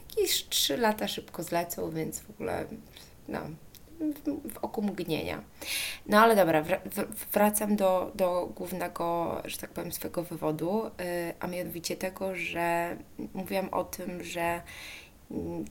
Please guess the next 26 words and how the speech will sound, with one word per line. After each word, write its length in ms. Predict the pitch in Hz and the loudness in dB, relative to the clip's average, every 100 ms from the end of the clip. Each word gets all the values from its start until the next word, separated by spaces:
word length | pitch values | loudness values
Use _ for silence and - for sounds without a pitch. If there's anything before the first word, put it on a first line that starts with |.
| - | -2
czasami 320 | 185 208 233 | 2 4 6
nie 80 | 214 | 4
lubię 200 | 190 185 | 2 -4
swoich 300 | - 175 165 | -2 -4 -2
dzieci. 380 | - - - 196 | -6 -6 -6 -4
No 140 | 185 | 0
i 120 | 208 | 0
dochodzę 360 | 220 214 220 208 | 0 -2 -2 -2
też 180 | 196 190 | -2 -4
do 120 | - | -6
wniosku, 520 | 175 185 - - 208 | -4 -4 -6 -6 -6
że 340 | 196 190 185 - | -2 0 0 -2
niestety 800 | - - - - 247 254 - 247 | -6 -4 -6 -6 -4 -6 -4 -4
wydaje 400 | 202 185 185 185 | -4 -2 0 0
mi 100 | 190 | -2
się, 160 | 185 180 | -4 -4
że 120 | 180 | -2
one 180 | 175 180 | -4 -6
chyba 300 | - 208 190 - - - | -8 -6 -6 -8 -10 0
też 160 | 196 | 0
czasami 360 | - 151 139 151 | 0 -6 -2 -2
ze 100 | 147 | 0
mną 120 | 143 | 0
nie 160 | 147 143 | 0 -2
przypadają. 800 | - - 143 - - 139 175 214 - - - - - - - - | -6 -6 -8 -6 -4 -2 -2 -4 -6 -10 -8 -8 -10 -14 -20 -12
I 920 | 196 190 202 208 208 214 214 214 220 | -8 -4 -4 -2 0 0 0 -2 -4